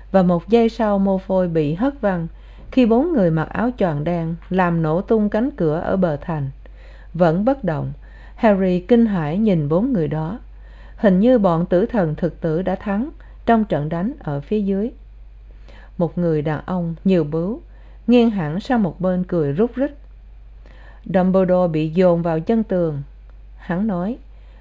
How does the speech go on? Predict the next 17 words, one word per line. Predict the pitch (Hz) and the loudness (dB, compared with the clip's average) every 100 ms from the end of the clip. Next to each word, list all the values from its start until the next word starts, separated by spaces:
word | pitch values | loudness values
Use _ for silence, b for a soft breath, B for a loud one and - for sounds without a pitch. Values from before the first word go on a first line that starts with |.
| b | b
và | 175 185 175 | 0 2 2
hắn | 196 226 339 - | -2 -2 -2 0
quay | 240 | 0
sang | 226 233 220 | 0 -2 0
người | 196 151 | 0 0
phụ | 151 156 | -2 -4
nữ | 160 147 | -2 -2
nhỏ | 185 170 156 | -2 -2 -2
bé, | 180 180 247 - b b b b b - | -4 -6 -6 -12 b b b b b -4
người | 196 190 180 | 2 4 4
trông | 247 233 | 2 2
có | 233 | 2
vẻ | 269 175 175 | 0 0 0
như | 240 220 | 0 0
chị | 214 165 151 | -2 -4 -2
của | 196 | -6
hắn, | 214 202 220 | -4 -4 -6